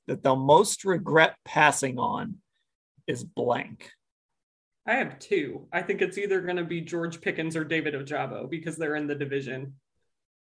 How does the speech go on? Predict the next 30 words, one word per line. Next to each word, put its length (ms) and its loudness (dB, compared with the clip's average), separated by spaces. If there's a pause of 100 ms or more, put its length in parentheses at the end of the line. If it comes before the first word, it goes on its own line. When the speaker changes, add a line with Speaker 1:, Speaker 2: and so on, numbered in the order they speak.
(440)
Speaker 1:
Well, 200 2
Ojabo 340 8
is 80 6
Speaker 2:
And 80 -4
Speaker 1:
a 20 -14
good 140 2
one. 160 -2
I 60 2
wasn't 260 2
thinking 300 -2
about 260 -8
him, 300 -12
but 120 -10
yeah. 140 4
Speaker 2:
And 200 0 (100)
I, 120 2 (100)
I 40 8
just 300 2
think 180 2
Ojabo, 480 0
like, 220 -4
got 180 8
in 80 -2
the 80 0
perfect 400 -2
landing 300 2
spot 260 4
with 140 -6
the 60 -8
Ravens. 600 -4